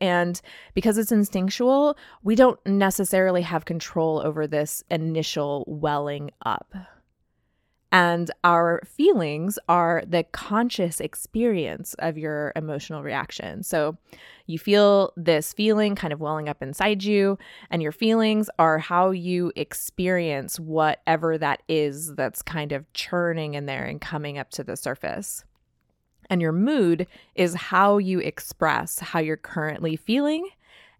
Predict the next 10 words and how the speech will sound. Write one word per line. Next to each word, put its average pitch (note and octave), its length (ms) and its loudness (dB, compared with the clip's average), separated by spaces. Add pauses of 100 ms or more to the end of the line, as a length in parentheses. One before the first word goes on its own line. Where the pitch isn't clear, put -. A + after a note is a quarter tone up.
(140)
and G3+ 440 6 (160)
the F#3 640 6
behavior F3+ 1040 0
that D#3 260 2
you D#3+ 560 -2 (380)
exhibit F3+ 840 4 (120)
because E3+ 680 0
of D#3+ 240 -2
those D3+ 320 0
feelings D3+ 680 -2